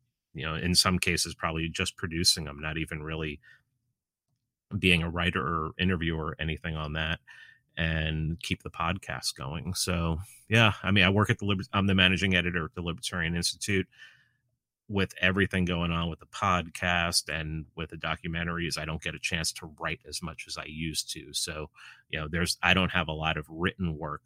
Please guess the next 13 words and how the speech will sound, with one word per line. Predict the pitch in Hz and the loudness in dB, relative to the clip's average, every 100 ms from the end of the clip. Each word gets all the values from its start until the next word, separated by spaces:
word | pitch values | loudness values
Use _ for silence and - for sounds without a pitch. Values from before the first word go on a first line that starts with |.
| - | -12
up | 82 | -8
on | 82 78 | -6 -4
the | |
Libertarian | 80 69 - 82 80 | -6 -6 -6 -4 -2
Institute, | 78 - - 87 76 | -4 -6 -6 -8 -6
but | 71 | -8
my | 78 78 76 | -4 -2 -4
episodes | - - - 78 78 - | -4 -2 -2 -4 -8 -10
are | 71 | -10
up | 76 _ | -12 _
there. | 76 78 73 | -8 -6 -6
And, | 71 73 73 | -8 -10 -10
um, | 76 71 69 69 | -8 -8 -10 -16